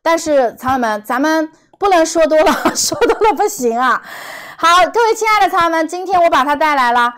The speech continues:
喜欢的这个朋友们在上方把这个喜欢，不，来来来，飘一波咱们的厂货两个字，飘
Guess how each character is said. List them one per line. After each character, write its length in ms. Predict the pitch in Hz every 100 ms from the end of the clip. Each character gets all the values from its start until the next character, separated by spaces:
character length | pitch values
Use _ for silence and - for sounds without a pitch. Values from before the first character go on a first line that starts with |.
| - -
喜 180 | -
欢 220 | 311 370 381
的 80 |
这 100 | 339
个 80 | 339
朋 180 | 285 262
友 60 | 254
们 180 | 240
在 220 | 247 302 294
上 340 | 339 320 285
方 360 | 311 302 311 311 _ _ _ -
把 320 | 294 262 226
这 180 | - 403
个 140 | 339
喜 460 | 294 - - 269 226
欢， 240 | 349 359
不， 80 | 392 339 - _ _ -
来 200 | 269 320
来 160 | 330
来， 260 | 311 269 277 - _
飘 180 | - 415 403 415
一 140 | 403
波 160 | 320 339 330 320 320 - _
咱 260 | - 262 254
们 240 | 302 349
的 220 | 330 240
厂 420 | 214 - 302 233
货 220 | 233 403 349
两 180 | 254
个 80 | 240
字， 120 | 254 302 - - _ _
飘 180 | - -